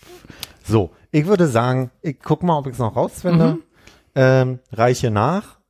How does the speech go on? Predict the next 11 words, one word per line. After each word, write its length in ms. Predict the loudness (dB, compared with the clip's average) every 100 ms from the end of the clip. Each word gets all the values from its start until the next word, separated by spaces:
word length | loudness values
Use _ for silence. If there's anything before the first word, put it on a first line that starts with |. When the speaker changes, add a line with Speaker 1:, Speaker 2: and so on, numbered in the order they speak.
| -12
Speaker 1:
das 120 | -8
nächste 380 | -4 -4 -4 -4
Mal. 380 | -2 0 0 -2 _ _ _ _ _ _ _ _
Und 260 | -2 -2 -2
so 260 | -2 0 2
haben 120 | 2
wir 60 |
auch 120 | -2 -4
einen 80 |
Cliffhanger 480 | -4 -2 -2 -2 -2
hier. 300 | 0 0 -2